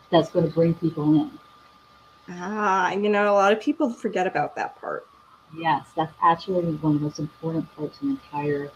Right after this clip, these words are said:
Speaker 1: copywriting process is the headline. 'Cause that's the first thing people are gonna see, and you've got about three seconds to capture their attention.
Speaker 2: And if they don't like it, they're not gonna keep reading.
Speaker 1: Then they're going on, right. And that's the same whether you're then putting this on Facebook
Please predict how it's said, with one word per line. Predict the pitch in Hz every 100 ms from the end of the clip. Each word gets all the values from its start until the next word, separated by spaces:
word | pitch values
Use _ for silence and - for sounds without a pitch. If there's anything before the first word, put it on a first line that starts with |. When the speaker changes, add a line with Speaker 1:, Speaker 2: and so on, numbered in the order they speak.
| -
Speaker 1:
copywriting | - 139 139 147 151
process | 143 - - -
is | 135
the | -
headline. | 135 131 135 - - - _ _ _ _ - -
'Cause | 180
that's | 180
the | 170 -
first | 185 196 -
thing | 185 175
people | 165 165 160
are |
gonna | 156 147
see, | - 175 220 247
and | 151
you've | 151 147
got | 147
about | 147 143 160 180 -
three | 185 180
seconds | 175 151 165
to | 160
capture | 160 143 -
their | 147 151
attention. | - 139 - - _ _ _ - -
Speaker 2:
And | 214 196 196 190
if | 190 196
they | - 190
don't | 214 202
like | 226 247
it, | 427
they're | 220 226
not | 226 240
gonna | 269
keep | 294 254 254
reading. | 247 233 240 185 185
Speaker 1:
Then |
they're | 185 185
going | 202 226 240
on, | - 294 - 180
right. | 180 - - - _ _ 202 190 -
And | 190
that's | 208 240
the | 226
same | - 202 202
whether | 196 190 185
you're | 185 185
then | 196
putting | - 208 185
this | 185 185
on | 180 170
Facebook | 180 190 - 220 220